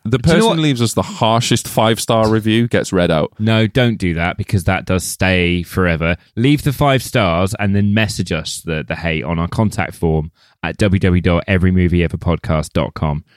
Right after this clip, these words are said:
Speaker 2: Send us all the hate mail there.
Speaker 1: Mm.
Speaker 2: Or just a single insight. I, I miss the days in TikTok where somebody just, my favourite TikTok comment ever is just somebody just commented, "Shite." Love it. It's just <laughs> fucking great. Need more of that. <clears throat> Um,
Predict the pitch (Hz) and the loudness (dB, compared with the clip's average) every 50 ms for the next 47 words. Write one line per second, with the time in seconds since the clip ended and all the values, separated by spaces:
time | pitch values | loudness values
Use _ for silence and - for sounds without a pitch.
0 | _ _ _ - 127 117 113 110 110 - - - 127 123 123 123 117 113 98 104 | _ _ _ -2 0 2 2 2 0 0 0 0 2 4 4 4 2 2 2 0
1 | 107 104 - 85 90 85 82 82 80 78 73 73 71 - 117 123 123 107 87 - | 0 0 -2 -2 -2 -2 -2 -2 -4 -4 -4 -6 -4 -2 -2 0 0 -2 -4 -6
2 | _ _ - 202 214 196 214 208 - - 196 - - 208 202 190 185 180 190 190 | _ _ 2 2 2 2 0 -2 0 -2 -4 -2 0 0 0 2 2 0 0 0
3 | 185 - 165 - - 120 - - - 156 175 190 190 196 - - 175 165 160 156 | -2 -4 -4 -4 -4 -6 -8 -4 -2 -2 0 0 0 0 0 -2 -2 -2 0 -2
4 | 147 135 139 139 - 156 - - - 117 107 - 78 95 - - 110 104 104 104 | 0 -2 -2 -2 -2 -4 -4 -2 -2 -2 -2 0 0 -2 0 0 -2 -2 0 0
5 | 104 110 107 - _ - _ _ _ _ 127 131 135 - 185 190 185 170 180 - | -2 -2 -4 -6 _ -20 _ _ _ _ -4 -4 -2 0 0 0 2 0 -2 -2
6 | - 180 - - 147 - - 123 117 117 - 98 110 95 95 95 - - 101 - | -4 -4 -2 -2 -6 -2 0 0 0 0 0 0 -2 0 0 -2 -2 -4 -4 -2
7 | 110 107 101 95 107 104 - - 107 101 90 101 95 - - _ _ _ _ _ | -2 -2 -2 -4 -6 -4 -2 -2 -2 0 0 -2 -4 -4 -10 _ _ _ _ _
8 | _ _ _ _ _ - - - - - 135 104 92 - - - - - _ _ | _ _ _ _ _ -8 -6 -2 0 2 2 2 0 -2 -6 -14 -16 -18 _ _
9 | _ _ _ _ _ _ _ 113 113 - - 123 117 120 - - - - - - | _ _ _ _ _ _ _ -2 2 2 2 2 2 0 -2 -2 -2 -2 -2 2
10 | - - 226 - 453 - - - 403 679 640 - 403 - - - 392 381 170 - | 2 2 4 4 2 0 0 -2 -2 -2 0 0 0 0 2 2 0 0 2 0
11 | - 139 127 - 339 - - _ - - - - 381 - - - 359 - - _ | 2 0 2 0 0 -4 -2 _ -2 -2 0 -2 -2 -2 0 -2 -4 -4 -2 _
12 | 349 - - 170 202 202 170 170 175 165 160 147 139 131 127 113 113 - - - | -6 -2 0 2 2 2 2 2 2 4 4 2 2 2 0 -2 -2 -4 -4 -2
13 | - - 143 143 - - 156 160 160 160 156 147 | 0 0 0 -2 -2 0 0 2 2 2 0 -2